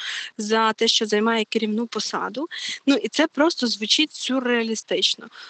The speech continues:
Оце на-, в нас найчастіший коментар, типу, «Доколі?» і «Як,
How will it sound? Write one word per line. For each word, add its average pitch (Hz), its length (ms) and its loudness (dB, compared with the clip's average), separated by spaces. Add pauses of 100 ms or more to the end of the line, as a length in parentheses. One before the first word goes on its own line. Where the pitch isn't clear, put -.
Оце 294 260 2
на-, 254 260 6
в 226 100 0
нас 277 320 2
найчастіший 247 720 2
коментар, 233 640 2
типу, 226 800 0
«Доколі?» 294 640 4 (400)
і 262 280 4
«Як, 254 240 2